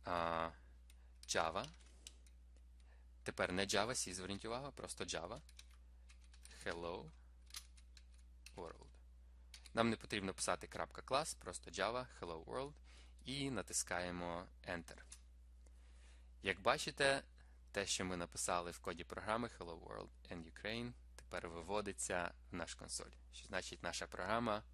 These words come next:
готова і працює. Можемо ще раз запустити, натиснувши кнопку а, стрілочку вверх на клавіатурі, і знову ж таки все запускається.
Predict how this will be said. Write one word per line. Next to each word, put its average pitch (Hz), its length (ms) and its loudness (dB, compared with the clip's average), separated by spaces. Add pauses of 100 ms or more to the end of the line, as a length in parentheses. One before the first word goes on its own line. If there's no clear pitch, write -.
готова 87 520 -4 (200)
і - 120 -8
працює. - 500 -6 (680)
Можемо 82 340 0
ще - 220 4
раз 147 140 4
запустити, 117 540 0
натиснувши - 580 -6
кнопку - 420 -12 (360)
а, 87 180 -2 (180)
стрілочку 87 480 -6
вверх 113 240 2
на 135 60 0
клавіатурі, 117 580 -2 (500)
і 95 80 -4
знову 87 280 -2
ж - 100 -8
таки - 200 -10
все - 180 -2
запускається. - 680 -6